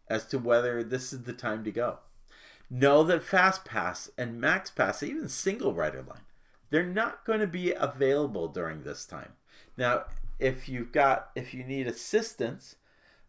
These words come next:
special needs assistance, that will be available. But the Fast Pass and Max Pass,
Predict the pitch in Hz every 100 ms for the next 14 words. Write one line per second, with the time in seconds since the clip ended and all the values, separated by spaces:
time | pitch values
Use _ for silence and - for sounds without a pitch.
0 | - - - 143 139 147 131 143 143 139
1 | - 120 - 127 135 - - _ - 107
2 | 131 - 135 156 139 139 131 127 123 101
3 | - - - _ _ _ _ - 110 -
4 | 110 160 175 202 226 254 226 220 226 -
5 | 262 226 220 -